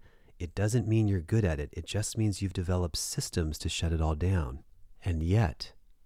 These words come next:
there are all these unspoken rules that so many women have amongst their circles of friends and girlfriends about exactly what a man is supposed to do when he approaches you, supposed to say,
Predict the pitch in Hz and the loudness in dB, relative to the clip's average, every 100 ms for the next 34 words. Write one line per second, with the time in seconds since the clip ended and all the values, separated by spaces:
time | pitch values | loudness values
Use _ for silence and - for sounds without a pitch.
0 | - - 92 92 92 85 92 98 98 92 | -16 -2 0 2 0 2 4 6 4 4
1 | 101 127 - 120 117 120 110 120 117 69 | 2 0 -2 -2 0 0 2 4 2 0
2 | - - - - 101 107 110 107 104 98 | -6 -6 -6 -2 2 2 4 2 4 4
3 | 95 90 95 101 87 69 65 - - 87 | 2 0 0 0 0 -2 -8 -12 -4 0
4 | 87 85 - - - 98 - 95 87 - | 0 -2 -4 -4 -2 -2 0 -2 -2 0
5 | 98 95 92 92 - 73 78 95 92 101 | 2 4 2 0 -4 -6 0 0 2 2
6 | 95 95 - - - - 90 90 87 - | 2 0 -4 -16 -20 -10 0 2 2 -2
7 | - _ - 117 117 98 104 95 95 110 | -20 _ -4 2 2 0 -4 -4 2 2
8 | 120 - 127 123 104 104 98 95 92 90 | 2 2 4 6 6 4 4 4 4 2
9 | 85 - - - 107 92 95 101 90 - | -2 -6 -20 -2 0 0 0 2 2 0
10 | 73 80 95 107 117 120 120 - 117 - | -4 2 4 6 4 4 2 4 2 2
11 | 120 135 143 151 - _ _ - - - | -2 0 -2 -4 -20 _ _ -4 -4 2
12 | 95 85 82 - - 82 85 104 127 | 2 2 -4 -6 0 2 2 0 -4